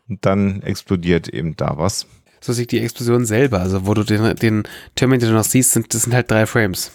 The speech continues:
Speaker 1: Ja. Ja.
Speaker 2: Ein, ein so kleiner Funke an, an dieser Figur dran, ein bisschen überblendender. Ich bin mir auch gar nicht sicher, ob das, es ist spannend, weil wenn man sich das Frame für Frame anguckt,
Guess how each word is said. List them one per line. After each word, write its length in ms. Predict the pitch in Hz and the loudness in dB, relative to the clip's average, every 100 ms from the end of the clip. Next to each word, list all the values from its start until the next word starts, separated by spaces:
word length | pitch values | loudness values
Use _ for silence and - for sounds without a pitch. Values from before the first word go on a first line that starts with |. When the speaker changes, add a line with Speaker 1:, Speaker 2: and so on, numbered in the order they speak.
| _ | _
Speaker 1:
Ja. 220 | - 87 - _ _ _ _ - - | -4 -4 -4 _ _ _ _ -18 -8
Ja. 100 | - | -2
Speaker 2:
Ein, 220 | 160 120 - | 0 0 0
ein 220 | 135 135 | 0 2
so 100 | 127 | 2
kleiner 260 | 131 127 | 2 2
Funke 360 | 107 147 170 170 | 4 4 4 2
an, 220 | 135 139 - | 2 0 0
an 140 | 147 | 0
dieser 180 | 139 131 | 2 0
Figur 320 | - - 160 | -2 0 2
dran, 380 | 156 156 160 160 - - - | 2 0 0 -2 -10 -14 -6
ein 100 | 127 | -2
bisschen 300 | 139 - 123 | 0 2 2
überblendender. 640 | 131 120 117 139 147 113 | 2 2 2 2 2 0
Ich 200 | 98 - _ - - | 0 -6 _ -20 -10
bin 140 | - 139 | -2 0
mir 160 | - | 0
auch 120 | - | -4
gar 140 | - 117 | -8 -6
nicht 120 | 127 | -6
sicher, 260 | - 139 123 | -6 -4 -4
ob 120 | - | -2
das, 320 | 123 - - - _ _ _ _ _ _ - | 0 0 -2 -6 _ _ _ _ _ _ -8
es 120 | 175 | -2
ist 60 | - | -2
spannend, 380 | - 165 180 - - - | 2 2 2 0 -10 -4
weil 120 | 143 | 0
wenn 100 | 156 | 2
man 140 | 180 180 | 2 2
sich 120 | 170 | 2
das 320 | 165 - - - | 2 2 0 -2
Frame 240 | - 185 | 0 2
für 120 | 185 | 2
Frame 220 | 175 160 147 | 2 2 2
anguckt, 560 | 190 240 147 139 - | 2 2 0 0 -4